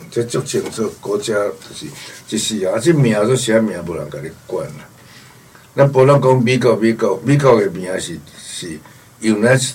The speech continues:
States of America，咱要全，全，全名就是讲吼，美，美美亚美利加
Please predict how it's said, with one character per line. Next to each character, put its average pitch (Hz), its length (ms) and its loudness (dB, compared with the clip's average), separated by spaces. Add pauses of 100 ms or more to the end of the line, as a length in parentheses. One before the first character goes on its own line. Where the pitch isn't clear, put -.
(160)
States 117 360 -2 (100)
of 123 300 2
America， 92 680 -6
咱 87 140 -4
要 127 140 4 (100)
全， 85 260 -6 (460)
全， 98 180 0 (240)
全 95 220 -2
名 90 380 -8
就 90 100 -6
是 - 80 -12
讲 95 260 -4
吼， 85 160 -6 (640)
美， 127 340 0 (140)
美 131 400 4 (580)
美 123 580 -4 (1000)
亚 101 200 0
美 113 260 2
利 127 220 0
加 110 380 2